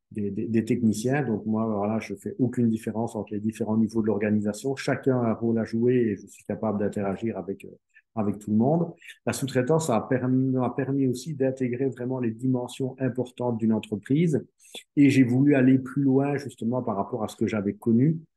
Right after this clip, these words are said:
en, en utilisant le, le modèle Success, euh, Mindset Map. Donc, j'ai l'avantage, en fait, d'avoir été chercher de la théorie après avoir une expérience de terrain,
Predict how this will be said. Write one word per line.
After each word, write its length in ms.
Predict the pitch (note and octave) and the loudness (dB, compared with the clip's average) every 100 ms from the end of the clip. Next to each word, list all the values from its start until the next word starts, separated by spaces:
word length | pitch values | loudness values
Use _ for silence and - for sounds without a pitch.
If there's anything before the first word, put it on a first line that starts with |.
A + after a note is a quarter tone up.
| _ _ | _ _
en, 360 | A#2+ C3 C#3 C3 | 4 4 2 2
en 140 | A2+ | 2
utilisant 560 | A#2 A2+ A2+ G#2 B2 B2 | 2 0 0 0 0 0
le, 260 | G#2+ G#2 | 0 0
le 120 | G#2+ | -2
modèle 380 | G#2+ A2 A2 A2+ | -2 -2 0 -2
Success, 540 | A2 G#2 - A2 G2 G#2+ | -4 -12 -8 -8 -6 -8
euh, 240 | G2 F#2+ G2 | -6 -6 -2
Mindset 360 | G#2+ G#2 G#2 | -2 0 -2
Map. 360 | G#2+ B2 D3+ - _ _ _ _ _ _ _ | 2 2 0 -8 _ _ _ _ _ _ _
Donc, 260 | G#2+ A2 G#2+ | 0 0 0
j'ai 120 | A2+ | 0
l'avantage, 600 | A#2 A#2 A#2 G#2 B2+ C3 | 2 4 2 2 0 0
en 140 | A#2+ G2 | -2 -6
fait, 240 | - C3 | -4 -4
d'avoir 320 | A2+ F#2+ A#2 | -4 -4 -2
été 240 | G2+ G2+ A#2 | -4 -4 -6
chercher 560 | - A2 - B2 B2+ B2 _ _ _ | -6 -8 -2 0 0 -2 _ _ _
de 140 | A2 A2+ | -2 2
la 120 | A2+ | 2
théorie 460 | - G#2+ G#2 B2+ - | 2 0 2 2 0
après 380 | B2+ A2+ - C3+ | -2 -2 -2 -2
avoir 240 | A#2 G#2 | 0 2
une 100 | A2 | 2
expérience 440 | A2 - G#2+ G#2+ G#2+ | 0 -2 -4 -2 -4
de 60 | |
terrain, 360 | G2+ G2+ A2+ | -6 -6 -4